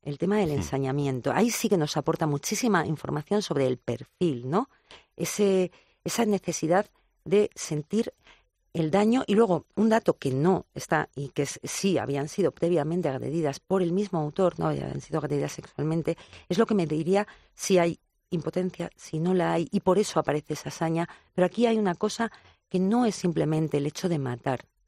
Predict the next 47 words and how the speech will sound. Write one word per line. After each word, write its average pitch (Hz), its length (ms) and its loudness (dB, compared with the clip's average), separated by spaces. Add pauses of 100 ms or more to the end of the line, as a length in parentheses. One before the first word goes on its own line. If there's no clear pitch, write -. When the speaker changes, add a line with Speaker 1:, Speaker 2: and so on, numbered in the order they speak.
(460)
Speaker 1:
es - 140 -10
el 175 80 -4
hecho - 200 -8
de 165 60 -2
hacer 165 240 -4
daño 185 300 2
y 196 60 0
además 151 320 -2
muy 226 340 6
focalizada. 165 600 0
En 226 60 0
las 131 140 -4
canónicas 143 460 -2
se 143 80 -4
ve 147 100 0
muy 139 160 -4
claro, 156 280 0
en - 60 -8
las 139 160 -10
otras - 260 -4 (300)
hay 170 300 0
heridas 170 340 2
en 156 80 -2
otras 143 200 -6
partes, 156 360 -2
por - 160 -4
eso 147 180 -4
es, - 140 -12 (220)
están 180 300 -2
marcadas 143 400 0
también 147 240 -2
como, 131 160 -2
las, 127 240 -6 (300)
como 170 180 2
en 139 40 0
la 139 80 0
otra 135 200 -6
parte. 190 340 -2 (540)
Eh, 165 180 -4
esa - 320 -4
focalización 185 720 -4
sobre 240 480 0 (360)
el, 147 640 -2 (280)
el 151 120 -2
abdomen, 208 600 -2
el 156 160 -6
útero. 175 460 0